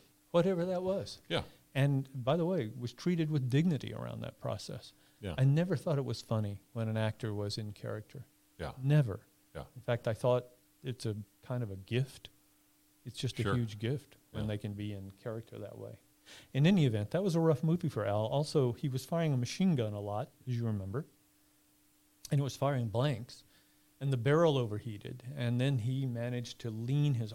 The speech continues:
Speaker 1: arm against the barrel of the machine gun and had a huge burn on his
Speaker 2: Oh,
Speaker 1: arm, which
Speaker 2: wow.
Speaker 1: in the middle of the show we had to sh-, shut down for a few days to get it
Speaker 2: Ah.
Speaker 1: thing and back to the point that he could work, and other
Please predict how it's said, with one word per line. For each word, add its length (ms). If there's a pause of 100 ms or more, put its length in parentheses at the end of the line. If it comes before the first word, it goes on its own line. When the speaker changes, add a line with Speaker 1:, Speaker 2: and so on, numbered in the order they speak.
Speaker 1:
arm 320
against 340
the 60
barrel 340
of 80
the 60
machine 320
gun 180
and 120
had 140
a 40
huge 420
burn 300
on 100
his 180
Speaker 2:
Oh, 40
Speaker 1:
arm, 220
which 120
Speaker 2:
wow. 220
Speaker 1:
in 100
the 60
middle 220
of 40
the 100
show 160
we 140
had 100
to 60
sh-, 220
shut 260
down 220
for 140
a 40
few 180
days 360
to 100
get 180
it 160
Speaker 2:
Ah. 300 (240)
Speaker 1:
thing 220
and 160 (140)
back 260
to 80
the 100
point 280
that 120
he 80
could 180
work, 300 (1080)
and 580 (340)
other 600